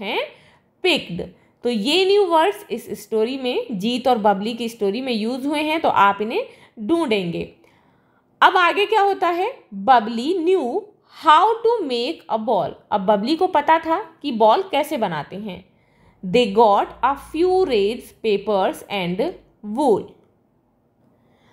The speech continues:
अब उन्हें कुछ वहाँ पर few यानी कि कुछ रेज, फटे हुए कपड़े, पेपर यानी कि कागज़ और वूल, ऊन मिल गई। उनके पास कुछ फटे कपड़े थे, पेपर था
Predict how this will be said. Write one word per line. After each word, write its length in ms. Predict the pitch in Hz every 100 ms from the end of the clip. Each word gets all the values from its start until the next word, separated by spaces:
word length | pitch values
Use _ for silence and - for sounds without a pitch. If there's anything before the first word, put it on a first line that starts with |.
| _ _
अब 220 | 294 370 -
उन्हें 240 | 370 427 - - - _
कुछ 260 | 349 381
वहाँ 260 | 277 247 208
पर 260 | 202 285 403
few 400 | - 302 392 427
यानी 180 | 330
कि 140 | 349 370
कुछ 280 | 381 370 381
रेज, 400 | 240 254 381 -
फटे 340 | - - 320
हुए 240 | 311 330
कपड़े, 640 | 370 214 - 190 220 370 - _
पेपर 440 | 254 208 196 220 370
यानी 200 | 208 220
कि 120 | 247
कागज़ 460 | 226 220 185 214 247 -
और 240 | 202 277
वूल, 440 | 214 214 240 440 -
ऊन 220 | 302 330 262
मिल 220 | 208 170
गई। 320 | 175 170 - - - _ _
उनके 260 | 240 - 370
पास 320 | 370 294 440 - _ _ _
कुछ 200 | 311 302
फटे 420 | - 220 - 440 220
कपड़े 380 | 202 214 277 285
थे, 160 | 285
पेपर 540 | 427 - 208 196 196 254
था 340 | 277 294 440